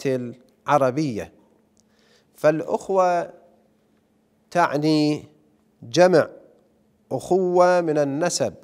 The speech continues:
فعندما نقول: "هؤلاء أخوة"، يعني منحدرين من أب واحد أو من أم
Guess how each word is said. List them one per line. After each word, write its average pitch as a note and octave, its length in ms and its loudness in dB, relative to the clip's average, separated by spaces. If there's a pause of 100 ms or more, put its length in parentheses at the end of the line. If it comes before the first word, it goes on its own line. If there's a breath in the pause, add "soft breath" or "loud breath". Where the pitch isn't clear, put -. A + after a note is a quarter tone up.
(2000)
فعندما D3 640 6
نقول: C#3 680 0
"هؤلاء C#3 920 0
أخوة"، F3 640 4 (840)
يعني D3 640 2
منحدرين C#3 880 0 (380)
من C3+ 320 -8
أب F3+ 480 -2 (380)
واحد D#3+ 640 0 (120)
أو C#3+ 180 -4
من C#3 200 -8 (120)
أم E3 340 2